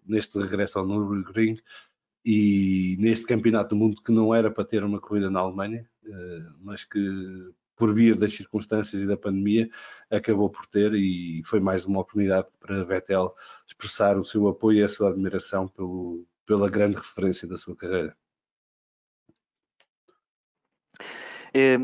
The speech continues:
Speaker 2: se calhar nós depois até podemos pôr no Twitter uma imagem do capacete, ele está disponível em vários sites, mas se quiserem ver, eh, se calhar nós até no, no, no Twitter do podcast
Speaker 1: Sim, sim.
Speaker 2: podemos pôr, porque o capacete,
Speaker 1: Sim,
Speaker 2: além de
Speaker 1: posso
Speaker 2: bonito,
Speaker 1: fazer.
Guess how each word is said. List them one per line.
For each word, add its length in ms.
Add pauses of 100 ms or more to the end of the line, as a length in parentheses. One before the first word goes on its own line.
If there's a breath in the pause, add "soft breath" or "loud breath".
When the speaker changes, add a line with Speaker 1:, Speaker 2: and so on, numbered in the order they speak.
(100)
Speaker 2:
se 120
calhar 300
nós 160
depois 200
até 160
podemos 360
pôr 160
no 80
Twitter 360
uma 140
imagem 320
do 80
capacete, 580
ele 60
está 120
disponível 420
em 60
vários 300
sites, 380
mas 180
se 40
quiserem 380
ver, 260
eh, 240 (320)
se 60
calhar 240
nós 200
até 200
no, 300
no, 460 (200)
no 100
Twitter 280
do 140
podcast 360
Speaker 1:
Sim, 80
sim. 40
Speaker 2:
podemos 300
pôr, 300 (760)
porque 220
o 80
capacete, 420
Speaker 1:
Sim, 60
Speaker 2:
além 200
de 40
Speaker 1:
posso 140
Speaker 2:
bonito, 260
Speaker 1:
fazer. 120